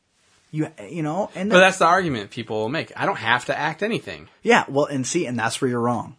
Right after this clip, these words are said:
Speaker 1: Because there are certain points when you do have to, you have to act in a certain way.
Speaker 2: I think people are still expected to act like decent people.
Speaker 1: Yeah,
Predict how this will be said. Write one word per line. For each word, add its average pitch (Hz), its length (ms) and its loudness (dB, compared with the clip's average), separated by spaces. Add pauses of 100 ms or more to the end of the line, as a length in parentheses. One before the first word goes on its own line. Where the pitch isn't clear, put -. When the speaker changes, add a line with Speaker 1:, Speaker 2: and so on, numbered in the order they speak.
(160)
Speaker 1:
Because 127 300 -4
there 127 120 0
are 110 100 -4
certain 143 420 -2
points 120 420 0
when 120 140 -2
you 123 100 -2
do 127 300 0
have 98 240 -8
to, - 120 -12 (120)
you 127 160 -4
have - 460 -2
to - 140 -10
act 98 240 -10
in 80 80 -10
a 80 60 -12
certain - 300 -12
way. 69 220 -18 (140)
Speaker 2:
I 220 120 -12
think 143 140 -12
people - 200 -12
are 98 60 -8
still 131 320 -10
expected 113 540 -10
to 95 120 -10
act 117 180 -12
like 104 200 -12
decent 110 320 -14 (600)
people. 233 300 -6
Speaker 1:
Yeah, 226 180 -2